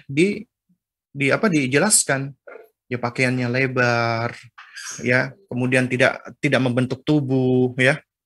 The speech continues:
Kemudian juga tidak transparan, ya. Lalu kemudian juga tidak banyak hiasan-hiasannya sehingga malah, eh, dia menjadi objek perhatian. Dan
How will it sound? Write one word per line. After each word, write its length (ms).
Kemudian 240
juga 240
tidak 240
transparan, 1040
ya. 240
Lalu 160
kemudian 320
juga 400
tidak 400
banyak 240
hiasan-hiasannya 1120
sehingga 320
malah, 240
eh, 240
dia 160
menjadi 320
objek 240
perhatian. 960
Dan 160